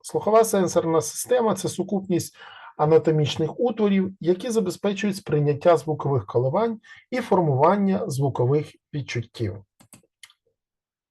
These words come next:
Слухова сенсорна система складається з трьох основних відділів, які ви бачите на малюнку. І так, в першу чергу це периферичний відділ. Периферичний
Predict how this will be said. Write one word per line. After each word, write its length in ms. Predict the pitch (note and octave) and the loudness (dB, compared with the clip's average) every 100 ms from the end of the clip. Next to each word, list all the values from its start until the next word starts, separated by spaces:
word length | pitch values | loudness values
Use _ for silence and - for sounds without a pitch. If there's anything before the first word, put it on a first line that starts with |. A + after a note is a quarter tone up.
| _ _ | _ _
Слухова 380 | - D#3+ G#3+ B3 | -6 -2 4 4
сенсорна 560 | A#3+ A3 G3+ F#3+ F#3+ F3 | 6 2 2 0 2 2
система 500 | E3 - A3 A3+ A3+ | 0 2 4 6 4
складається 560 | - D#3+ F3+ F3+ F3 | 2 4 6 4 0
з 100 | D#3 | -4
трьох 260 | E3+ E3+ D3+ | 4 4 6
основних 500 | D3+ D3+ D3 D3 - | 2 2 0 0 -2
відділів, 380 | A3 A3 G#3+ E3 | -2 0 0 2
які 340 | D3 - F3+ | -2 0 0
ви 120 | E3+ | 2
бачите 600 | B2+ C#3+ D3 - - D3+ | 2 2 2 -2 2 2
на 340 | C#3 B2+ C3 - | 4 2 2 0
малюнку. 640 | C3+ C3+ C3+ B2+ A#2 - - | 0 2 2 0 0 -4 -4
І 100 | F3 | -4
так, 340 | E3 B2+ G2+ - - - - | 2 2 2 -6 -18 -18 -12
в 100 | - | 2
першу 260 | B3+ - | 2 2
чергу 300 | G3 A3+ F3+ | 4 6 6
це 140 | F#3 F#3 | 2 0
периферичний 800 | F3+ E3 D3+ D#3+ E3 - C#3+ B2 | 4 2 4 2 0 -2 -4 -2
відділ. 380 | A#2 B2+ A#2 | -2 -2 -4
Периферичний 800 | - C#3+ C#3 E3 F#3 - C#3+ C#3 | 0 -2 2 0 0 -4 -4 -6